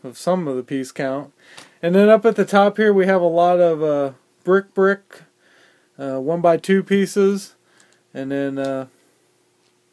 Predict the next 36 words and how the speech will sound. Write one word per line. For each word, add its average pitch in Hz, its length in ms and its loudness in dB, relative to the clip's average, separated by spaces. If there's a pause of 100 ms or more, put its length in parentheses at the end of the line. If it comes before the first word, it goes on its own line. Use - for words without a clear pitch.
(140)
some 160 360 -10
of 156 60 -6
them 151 180 -6
stacked 151 420 -4
up 151 160 -4
here 156 140 -4
with 147 80 -4
a 127 60 -6
plate 143 280 -6
on 143 180 -4
the 127 100 -8
top. 143 440 -6 (800)
So - 160 -2
that, 226 380 4
that's 220 180 -6
basically 226 400 2
what 208 240 2
you 202 80 -2
get 202 160 6
in 196 160 4
this 190 160 0
cup. 180 460 2 (840)
Now, 165 420 2
uh, 165 300 2 (220)
so, 170 400 4
uh, 156 260 0 (320)
the 160 80 -8
rules 208 340 6
are 220 200 6
you 208 60 2
gotta 196 160 4
be 208 80 -2
subbed 214 260 2
to 202 40 -4
my 202 180 0
channel, 233 520 -2